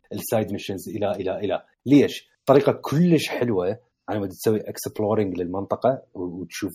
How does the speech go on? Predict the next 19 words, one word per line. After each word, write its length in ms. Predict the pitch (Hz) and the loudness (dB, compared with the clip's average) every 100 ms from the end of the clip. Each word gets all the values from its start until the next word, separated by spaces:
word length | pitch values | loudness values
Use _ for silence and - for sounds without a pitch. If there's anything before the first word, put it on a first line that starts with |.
| - | -2
جمالها. 580 | 95 92 101 92 156 - _ _ _ _ _ _ _ _ | -2 -2 -2 2 0 0 _ _ _ _ _ _ _ _
خصوصًا، 340 | - 113 110 95 90 85 | -12 -8 -6 -4 -6 -6
يعني، 300 | 82 90 - | -6 -6 -8
أوريجينز 680 | - 90 90 82 - - - | -8 -6 -8 -10 -14 -16 -16
جميلة، 680 | 92 90 92 98 90 76 - - | -12 -8 -4 -4 -4 -6 -12 -14
جميلة 560 | 87 90 92 87 85 85 _ _ | -8 -6 -6 -6 -8 -10 _ _
إلى 220 | 90 80 | -12 -10
درجة 280 | 82 - 82 | -10 -12 -10
رهيبة. 300 | 76 85 - - _ _ _ _ _ - | -12 -12 -14 -18 _ _ _ _ _ -6
وبنفس 720 | 104 101 104 110 107 151 151 | -2 2 0 0 2 2 4
الوقت 360 | 170 160 143 - | 4 4 2 -2
همينة 680 | 143 139 135 139 156 151 - | -4 -2 0 0 0 -2 -8
تلفل 720 | - 110 147 131 123 135 165 _ _ _ _ | -2 2 2 2 2 2 0 _ _ _ _
وتحصل 680 | 92 90 90 - - - - | -10 -6 -6 -6 -8 -8 -8
شغلات 380 | - - 76 - | -6 -4 -4 -4
حلوة. 240 | 78 - _ _ _ _ _ _ _ _ | -10 -12 _ _ _ _ _ _ _ _
فكلش، 960 | 98 92 92 90 85 117 117 - - - 87 85 85 85 87 - _ _ _ _ | -6 -4 -4 -6 -6 -6 -6 -8 -12 -12 -10 -10 -10 -12 -16 -20 _ _ _ _
كلش 280 | - 98 90 | -12 -12 -12
خرافية. 500 | - - 80 - 82 | -14 -12 -10 -12 -14